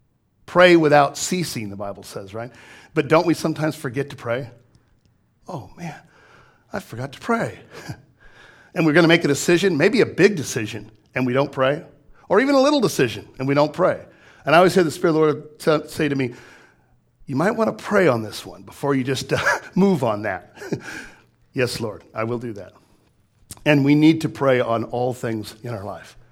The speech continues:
God will give wisdom to those who ask in faith. Amen?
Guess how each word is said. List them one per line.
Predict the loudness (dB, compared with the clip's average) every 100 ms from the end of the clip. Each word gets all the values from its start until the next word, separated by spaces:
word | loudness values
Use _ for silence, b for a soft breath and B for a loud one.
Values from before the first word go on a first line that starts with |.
| _ _ _ _ _ _ -14
God | 2 6 6 4
will | -4
give | -4 -2
wisdom | 0 0 -2 -10
to | -6
those | -6 -6
who | -4
ask | -4 -4 -6 -18 -20 _ -16
in | -14
faith. | -12 -12 -14 -16
Amen? | -12 -8 -8 -8